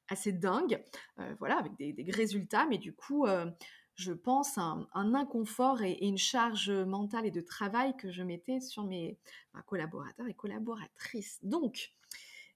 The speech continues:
eh bien, euh, j'ai eu, euh, donc ce gros burn-out qui a été vraiment, euh, enfin, qui m'a plaquée complètement, euh, enfin, voilà, au sol. Je suis partie, euh,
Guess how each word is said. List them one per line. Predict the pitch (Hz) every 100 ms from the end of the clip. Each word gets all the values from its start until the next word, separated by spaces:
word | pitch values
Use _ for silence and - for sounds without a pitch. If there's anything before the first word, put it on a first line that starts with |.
| -
eh |
bien, | 180 180 202 220 202 156
euh, | 156 151 -
j'ai | 170 185 202
eu, | 220 226
euh, | 175 165 -
donc | 180 175
ce | -
gros | 170 185 233
burn-out | 196 170 139 247 - -
qui | 175
a |
été | 175 175 170
vraiment, | 180 156 175 214
euh, | 185 160 156 147 170 _ - _ _ _ _ -
enfin, | 165
qui | - 190
m'a | 175
plaquée | - 202 196 247
complètement, | 240 202 180 - 247 247 220
euh, | 180 180 180 - - - - _
enfin, | 202
voilà, | 185 180 - _ - - 254 -
au | 233
sol. | - 170 247
Je |
suis | - 196
partie, | 180 185 - - 233 233
euh, | 214 202 202 196